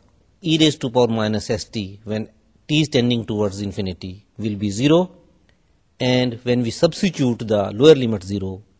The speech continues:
e raised to power minus S T is one. So therefore, this is equal to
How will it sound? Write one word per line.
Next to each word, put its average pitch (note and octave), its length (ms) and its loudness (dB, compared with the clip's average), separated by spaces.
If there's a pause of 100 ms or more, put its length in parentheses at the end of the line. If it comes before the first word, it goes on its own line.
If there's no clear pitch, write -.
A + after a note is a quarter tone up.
(120)
e D#3 180 -2
raised D3 240 0
to B2 80 -4
power G#2 220 0
minus F#2+ 400 -6
S G2 120 -8
T G2 340 -14 (140)
is A2+ 200 0
one. E2+ 300 -8 (800)
So - 200 -8
therefore, A#2 540 4
this G#2 220 -8
is G#2 140 -4
equal G2 360 -4
to G2+ 280 -10